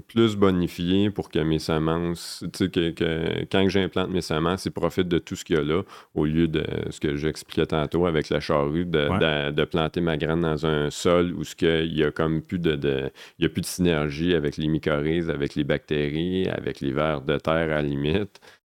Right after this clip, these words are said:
Speaker 1: Euh,
Speaker 2: Fait que ce, ce quatre pouces-là, c-, le, le, le quatre pouces, pardon, c'est, c'est le nerf de la guerre, là, finalement. Tu, tu me dis, c'est vraiment, moi, ce quatre pouces-là,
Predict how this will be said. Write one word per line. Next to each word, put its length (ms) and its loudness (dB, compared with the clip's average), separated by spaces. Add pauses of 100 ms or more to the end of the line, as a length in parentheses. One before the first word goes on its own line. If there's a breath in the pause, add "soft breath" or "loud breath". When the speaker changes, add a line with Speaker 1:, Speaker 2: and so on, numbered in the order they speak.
(220)
Speaker 1:
Euh, 160 -6 (340)
Speaker 2:
Fait 60 -4
que 80 -6
ce, 180 4
ce 120 2
quatre 280 2
pouces-là, 380 6
c-, 160 -4
le, 220 6
le, 160 4
le 100 2
quatre 260 -2
pouces, 260 2
pardon, 440 0
c'est, 260 -2
c'est 160 0
le 60 6
nerf 180 4
de 60 2
la 140 2
guerre, 260 2
là, 80 -2
finalement. 500 0
Tu, 220 -6
tu 160 -6
me 60 2
dis, 180 -2
c'est 140 0
vraiment, 360 2
moi, 160 4
ce 140 0
quatre 240 0
pouces-là, 480 2